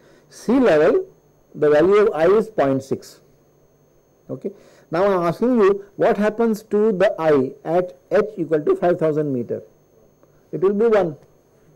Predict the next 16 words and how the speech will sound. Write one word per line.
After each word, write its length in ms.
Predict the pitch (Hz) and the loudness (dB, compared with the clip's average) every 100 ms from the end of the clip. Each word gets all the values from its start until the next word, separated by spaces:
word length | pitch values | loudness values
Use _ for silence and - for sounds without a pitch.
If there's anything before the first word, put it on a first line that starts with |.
| _ _ _ - | _ _ _ -6
but 160 | 165 170 | -4 0
just 180 | 202 202 | 0 0
confirm 460 | 131 117 127 110 | -4 0 -2 -2
it. 100 | 101 _ _ _ _ _ _ _ _ _ _ _ _ _ _ _ _ _ _ _ _ _ _ _ _ _ _ _ 151 _ _ _ _ _ _ _ _ _ _ _ _ - | -12 _ _ _ _ _ _ _ _ _ _ _ _ _ _ _ _ _ _ _ _ _ _ _ _ _ _ _ _ _ _ _ _ _ _ _ _ _ _ _ _ -20
It 100 | 147 | -8
should 180 | 196 190 | -6 -2
be 80 | 220 | 0
one 260 | 208 240 | 0 0
because 240 | 202 220 196 | 0 0 2
we 100 | 208 | 2
have 120 | 180 | 0
just 200 | 165 170 | -2 -2
now 120 | 202 | -8
seen 260 | - 180 185 | -6 -6 -4
that 180 | 170 | -2
graph. 320 | 143 147 127 | 0 -2 -2